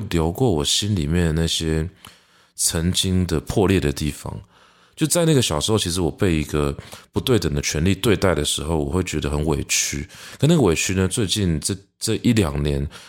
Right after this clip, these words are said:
我在看着孩子长大的过程，他好像一一被和解掉了。我好像觉得我可以在这个过程里面重新去认识我自己，然后重新知道说，对，当时我是被不合理的对待的。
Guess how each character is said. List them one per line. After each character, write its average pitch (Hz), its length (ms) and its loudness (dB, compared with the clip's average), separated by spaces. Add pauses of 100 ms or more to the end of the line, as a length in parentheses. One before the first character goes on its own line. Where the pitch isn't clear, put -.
我 82 80 -2
在 113 80 2
看 135 160 2
着 95 80 4
孩 80 160 2
子 80 100 -4
长 73 280 -4
大 95 180 0
的 78 80 0
过 82 300 -2
程， - 260 -4 (600)
他 - 140 2
好 85 100 4
像 101 200 0
一 92 300 2
一 90 60 2
被 85 180 0
和 73 240 -2
解 69 320 -4
掉 65 240 -4
了。 64 80 -10 (800)
我 165 80 2
好 170 40 4
像 165 180 2
觉 90 280 0
得 85 380 2 (680)
我 - 120 -4
可 - 160 0
以 143 80 6
在 120 140 2
这 104 80 0
个 104 80 4
过 101 140 2
程 85 120 -2
里 73 80 0
面 80 200 2
重 78 280 -2
新 87 240 0
去 85 180 -2
认 87 200 2
识 82 160 -2
我 73 140 -4
自 76 160 -6
己， - 260 -4 (420)
然 92 120 -2
后 - 40 -4
重 87 140 0
新 98 160 2
知 95 160 -2
道 90 180 2
说， 80 160 -4 (140)
对， 90 320 0
当 104 220 0
时 90 200 0
我 73 140 -2
是 90 160 -4
被 87 160 0
不 82 100 -2
合 76 200 -2
理 73 120 -2
的 69 120 -6
对 78 180 -2
待 71 220 -4 (120)
的。 - 140 -18